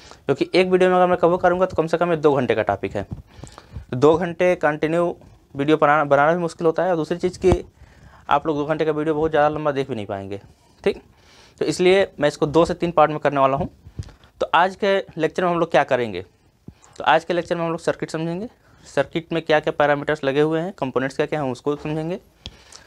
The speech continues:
उसके बाद लीनियर डिफरेंशियल इक्वेशन सॉल्व करेंगे, लीनियर डिफरेंशियल इक्वेशन बनाएंगे और डिफरेंशियल इक्वेशन को सॉल्व करेंगे,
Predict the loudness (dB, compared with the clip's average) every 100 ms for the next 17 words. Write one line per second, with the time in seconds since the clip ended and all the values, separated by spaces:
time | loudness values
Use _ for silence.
0 | -20 -18 -6 2 4 6 4 -2 -20 _
1 | _ _ _ _ -2 2 4 4 2 0
2 | -2 -2 0 -4 2 2 2 -2 -2 -8
3 | -8 -4 -2 -2 -4 -4 -4 -4 -2 0
4 | 0 0 -4 -10 _ _ -6 -4 -2 0
5 | 0 -2 -2 -2 2 0 0 -6 -8